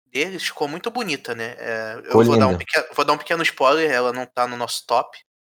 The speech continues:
Speaker 1: mas
Speaker 2: Não, não tá, mas
Speaker 1: poderia
Speaker 2: ficou
Speaker 1: muito bem
Speaker 2: muito
Speaker 1: estar, porque ela, é, ela ficou bem legal. A primeira vez que eu vi a primeira, eu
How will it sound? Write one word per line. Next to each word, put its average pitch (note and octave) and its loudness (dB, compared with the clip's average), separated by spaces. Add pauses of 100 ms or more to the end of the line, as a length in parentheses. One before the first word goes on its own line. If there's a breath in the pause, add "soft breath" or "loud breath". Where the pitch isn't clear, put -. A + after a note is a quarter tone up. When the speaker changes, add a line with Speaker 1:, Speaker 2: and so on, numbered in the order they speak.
(300)
Speaker 1:
mas A2 4
Speaker 2:
Não, F#2+ 2
não G#2 -4
tá, - 4
mas D#3 6
Speaker 1:
poderia D#3 6
Speaker 2:
ficou D3 4
Speaker 1:
muito E3 4
bem F#3+ 4
Speaker 2:
muito F#3+ -2
Speaker 1:
estar, D3 4
porque - -8 (460)
ela, D#3 0
é, D#3+ 0
ela D3+ 4
ficou - -4
bem D#3 -2
legal. D3+ 0 (320 loud breath)
A C#3+ -2
primeira E3+ -2
vez G3 -2
que - -6
eu E3 0
vi D#3 -4
a D3 2
primeira, B2 -8 (120)
eu A#2+ -8